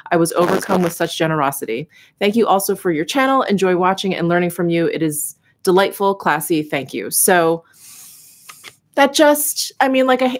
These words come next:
to get, like, a handwritten thank you note, I, it, in this day and age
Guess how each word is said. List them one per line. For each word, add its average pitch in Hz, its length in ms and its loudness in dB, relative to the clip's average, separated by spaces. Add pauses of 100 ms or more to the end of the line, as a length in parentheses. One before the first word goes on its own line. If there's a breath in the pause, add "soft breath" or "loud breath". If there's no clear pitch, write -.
to 294 120 2
get, 285 220 2
like, 359 160 0
a 403 80 0
handwritten 233 1160 0 (180)
thank 214 240 2
you 277 100 0
note, 311 360 2 (140)
I, 175 200 0
it, 220 320 2
in 220 180 4
this 240 200 4
day 226 200 4
and 214 80 -2
age 214 320 2